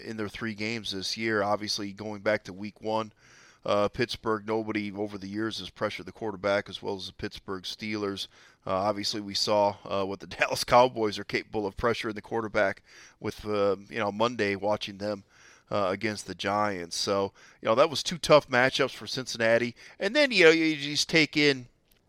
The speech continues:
um, kinda what was going on with the Bengals. Obviously,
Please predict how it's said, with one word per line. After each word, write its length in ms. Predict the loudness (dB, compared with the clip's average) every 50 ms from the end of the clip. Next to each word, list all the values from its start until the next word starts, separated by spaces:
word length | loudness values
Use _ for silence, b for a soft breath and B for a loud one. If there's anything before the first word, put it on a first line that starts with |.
| -6 -2
um, 360 | 0 2 4 4 2 0 -2
kinda 260 | 0 2 2 2 4
what 180 | 2 0 -4 -4
was 140 | -6 -10 -6
going 320 | -2 0 0 2 2 4
on 180 | 4 4 4 2
with 120 | 0 -4
the 60 | -8
Bengals. 420 | -6 -2 -2 -2 -2 -4 -6 -4 -2
Obviously, 640 | 0 0 0 -2 -2 -4 -4 -4 -2 -2 -4 -4 -6